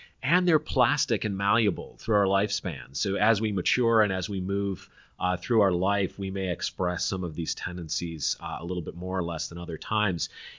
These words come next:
And so this is work we'll be, we'll be talking about the basic human values theory of Shalom Schwartz, who was a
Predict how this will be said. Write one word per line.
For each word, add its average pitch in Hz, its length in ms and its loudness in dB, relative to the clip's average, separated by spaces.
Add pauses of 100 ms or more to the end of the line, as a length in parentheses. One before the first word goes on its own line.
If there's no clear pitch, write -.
And 123 100 -2
so 151 120 6
this 143 200 6
is 147 140 8
work 139 340 6
we'll 127 140 4
be, 113 180 4 (160)
we'll 120 160 0
be 120 120 0
talking 160 260 0
about 117 160 4
the 90 60 -6
basic 113 520 2
human 127 360 2
values 98 480 0
theory 92 340 -2
of 80 160 -8
Shalom 101 460 0
Schwartz, 101 640 -2 (340)
who 110 120 0
was 101 460 2
a 95 480 -2